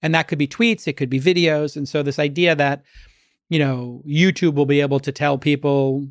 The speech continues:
to kick people off because they're skeptics of, I don't know, the pandemic or the vaccine, or they've, you know, uh, it, they'll make things that are more censorship resistant.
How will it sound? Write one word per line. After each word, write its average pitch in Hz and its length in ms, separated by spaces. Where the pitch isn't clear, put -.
to - 60
kick - 220
people 147 260
off 151 240
because 139 360
they're 139 140
skeptics 151 600
of, 135 480
I 147 80
don't 143 80
know, 135 100
the 135 100
pandemic 165 540
or 131 80
the 139 80
vaccine, 165 580
or 123 220
they've, 131 560
you 151 100
know, 123 380
uh, 131 320
it, 180 200
they'll 196 80
make 202 280
things 156 260
that 147 140
are 135 100
more 143 180
censorship 135 520
resistant. 135 520